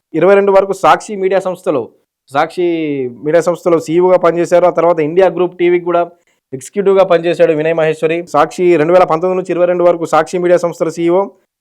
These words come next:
ఆ తర్వాత ఇండియా టీవీ గ్రూప్ ఎగ్జిక్యూటివ్ సీఈఓ, తర్వాత దైనిక్ భాస్కర్కి సంబంధించి ఆ,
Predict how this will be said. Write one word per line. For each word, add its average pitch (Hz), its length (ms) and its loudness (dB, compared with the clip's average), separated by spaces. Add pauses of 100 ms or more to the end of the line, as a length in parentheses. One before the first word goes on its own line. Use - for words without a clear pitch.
ఆ 147 40 0
తర్వాత 165 340 2
ఇండియా 165 440 4
టీవీ 175 260 0
గ్రూప్ 156 240 -4
ఎగ్జిక్యూటివ్ 170 380 -2
సీఈఓ, 170 460 0 (240)
తర్వాత 175 260 4
దైనిక్ 180 600 4
భాస్కర్కి 170 440 0
సంబంధించి 175 400 0
ఆ, 156 260 2